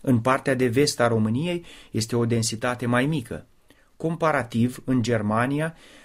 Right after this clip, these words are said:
densitatea este de trei sute cincizeci și patru de locuitori pe kilometru de drum,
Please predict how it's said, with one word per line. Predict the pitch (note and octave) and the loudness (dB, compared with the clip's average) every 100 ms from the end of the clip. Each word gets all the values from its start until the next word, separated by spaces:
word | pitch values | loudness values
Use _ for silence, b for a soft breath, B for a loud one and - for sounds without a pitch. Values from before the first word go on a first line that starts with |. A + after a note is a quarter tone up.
| B | B
densitatea | D#3 G#3 - - A3+ A3+ | 2 2 2 0 2 2
este | A3 - | 0 0
de | F#3 G3 | 0 0
trei | - A#3+ A3+ | 0 0 0
sute | - G#3+ | -2 -2
cincizeci | G#3 - G#3+ G3+ G3 | -2 0 0 0 -2
și | - | -2
patru | - F3 A#2 A#2 | 0 2 2 -2
de | A2 | 2
locuitori | A2 A2 A#2 A2 C#3 C3 A#2 B B B | 2 2 0 2 2 2 -4 B B B
pe | C3 | -2
kilometru | B2 C3 B2+ C3+ C3+ B2 | 2 4 4 2 0 0
de | A#2 | 0
drum, | G#2+ A2+ D#3+ | 0 2 0